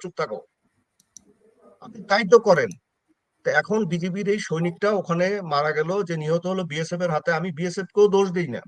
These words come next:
বিএসএফ তার দায়িত্ব পালন করেছে। বিএসএফ তার দেশের স্বার্থ দেখবে। আমরা যতই তাদেরকে খারাপ বলি বা আমরা তাদেরকে না দেখতে পারি, তারা তাদের দেশের স্বার্থ দেখবে। তারা আমার দেশের স্বার্থ দেখবে কেন? তারা পাকিস্তানের স্বার্থ দেখবে কেন?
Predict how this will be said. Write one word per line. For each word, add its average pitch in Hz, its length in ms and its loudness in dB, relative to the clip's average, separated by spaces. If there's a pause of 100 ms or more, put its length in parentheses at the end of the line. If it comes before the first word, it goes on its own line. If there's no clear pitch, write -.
বিএসএফ 190 340 -2
তার 185 220 2
দায়িত্ব 170 360 0
পালন 143 420 -4
করেছে। - 500 -16
বিএসএফ 190 340 0
তার 190 180 0
দেশের 170 240 -4
স্বার্থ 165 300 -8
দেখবে। 104 340 -10
আমরা 156 260 2
যতই 170 280 0
তাদেরকে 170 360 0
খারাপ 156 400 0
বলি 156 240 -4
বা 151 160 0
আমরা 151 180 -2
তাদেরকে 151 380 -4
না 147 100 -2
দেখতে 147 320 -6
পারি, 143 220 -6 (520)
তারা 208 160 8
তাদের 220 280 8
দেশের 220 240 6
স্বার্থ 185 260 0
দেখবে। 131 220 -6
তারা 185 200 4
আমার 190 160 2
দেশের 156 220 -6
স্বার্থ 123 260 -10
দেখবে 104 300 -8
কেন? 104 180 -12
তারা 185 180 -2
পাকিস্তানের 180 520 -2
স্বার্থ - 400 -10
দেখবে 92 360 -10
কেন? 69 120 -14